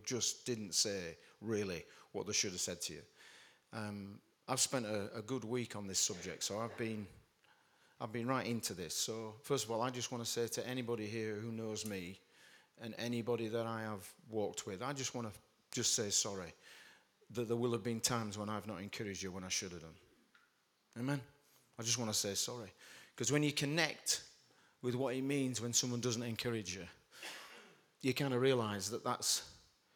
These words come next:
how you can make someone feel. Amen? When you don't encourage them. This is a powerful, powerful thing. This is not just a light-hearted,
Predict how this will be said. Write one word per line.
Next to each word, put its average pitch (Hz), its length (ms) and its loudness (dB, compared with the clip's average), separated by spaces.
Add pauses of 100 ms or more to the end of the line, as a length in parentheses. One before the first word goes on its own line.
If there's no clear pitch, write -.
(880)
how 135 160 2
you 143 240 8
can 127 220 0
make 120 240 0
someone 120 340 2
feel. 98 340 0 (240)
Amen? 151 280 4 (600)
When 123 140 2
you 135 140 6
don't 123 180 4
encourage 113 480 -2
them. 127 300 -4 (420)
This 147 160 4
is 139 120 4
a 120 80 4
powerful, 131 800 2
powerful 123 500 0
thing. 110 360 0
This 127 300 4
is 131 140 2
not 127 240 2
just 117 300 4
a 120 80 4
light-hearted, 113 840 2